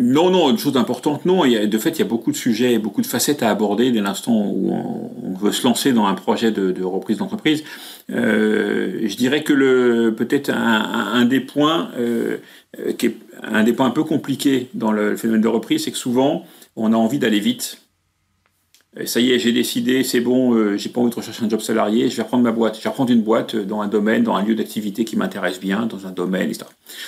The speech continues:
Euh, et on a envie d'aller vite. Or, euh,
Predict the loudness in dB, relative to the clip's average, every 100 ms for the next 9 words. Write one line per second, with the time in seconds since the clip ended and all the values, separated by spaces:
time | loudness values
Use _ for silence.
0 | -14 -12 -4 -2 -2 -2 -4 -2 2 2
1 | 4 2 2 2 2 0 -2 0 0 0
2 | -6 -6 -4 -6